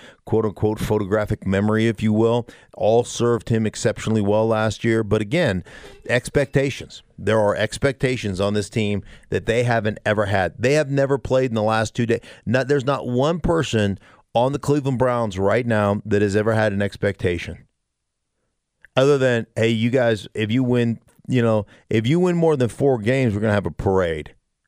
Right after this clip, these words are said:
Like, that's, this is a different deal. People are expect, people are, you're a dark horse Super Bowl contender. People expect you to win the division right now. You're expected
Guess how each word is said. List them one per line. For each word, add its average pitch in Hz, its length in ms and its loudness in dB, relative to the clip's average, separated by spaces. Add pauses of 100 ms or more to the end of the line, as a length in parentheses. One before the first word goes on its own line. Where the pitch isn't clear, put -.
(1040)
Like, 98 160 -2
that's, 151 480 -2
this 127 280 0
is 160 100 2
a 147 40 2
different 113 480 -2
deal. 113 400 0 (600)
People 165 340 0
are 127 160 4
expect, - 460 -4
people 254 280 -2
are, 233 120 2
you're 233 220 -2
a 233 40 -4
dark 175 380 -2
horse 196 540 -2
Super 220 360 -2
Bowl 95 340 -2 (360)
contender. 107 520 -2 (360)
People 208 340 0
expect - 720 -4
you 135 140 2
to 151 60 2
win 151 200 0
the 160 80 0
division 151 400 0
right 95 200 0
now. 87 340 -2
You're 226 160 2
expected - 880 -2